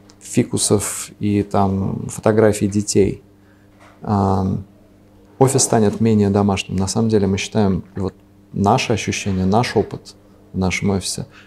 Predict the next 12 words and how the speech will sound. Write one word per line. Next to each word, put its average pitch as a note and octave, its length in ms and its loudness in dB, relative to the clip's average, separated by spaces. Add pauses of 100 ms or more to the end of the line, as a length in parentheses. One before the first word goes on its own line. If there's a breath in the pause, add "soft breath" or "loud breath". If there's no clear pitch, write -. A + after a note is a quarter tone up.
(340 loud breath)
что - 180 -4
он - 20 2
стал A2+ 220 4
более A2+ 320 6
домашним. G#2+ 560 0 (120)
Подход, A#2 300 0
что G2+ 200 -2
ты - 160 -4
приходишь A2 580 0
в G#2+ 80 -4
одно G#2+ 300 2
здание, G#2+ 520 0